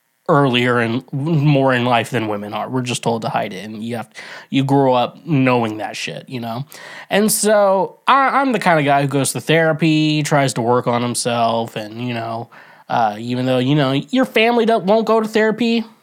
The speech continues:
at least you can work on yourself. So, uh,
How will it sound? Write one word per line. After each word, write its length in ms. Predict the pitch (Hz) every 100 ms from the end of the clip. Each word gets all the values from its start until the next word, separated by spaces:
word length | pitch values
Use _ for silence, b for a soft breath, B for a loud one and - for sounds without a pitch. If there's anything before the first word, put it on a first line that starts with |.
| B _ -
at 60 |
least 220 | 196 240 190
you 100 | 196
can 320 | 180 165 143
work 340 | 131 135 135
on 140 | 113 113
yourself. 460 | 98 - - - _ B B B B B
So, 520 | - 135 127 120 120
uh, 360 | 113 113 113